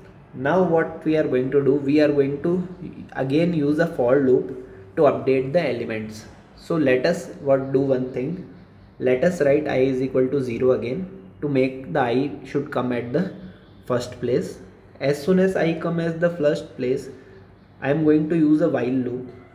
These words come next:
While count zero is greater than zero. So what I am going to do? I am going to use array of I is equal to zero. What I have done here, suppose we have got count zero value as two.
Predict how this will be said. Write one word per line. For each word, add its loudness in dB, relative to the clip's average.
While 2
count 0
zero 0
is 2
greater -4
than -2
zero. -6
So 0
what 4
I 0
am -2
going -2
to -2
do? 0
I -4
am -2
going 0
to 0
use 2
array 2
of -2
I 0
is 4
equal -4
to -2
zero. -6
What 0
I 2
have 0
done 0
here, -2
suppose 0
we 0
have 2
got 2
count -2
zero 2
value 2
as -2
two. -10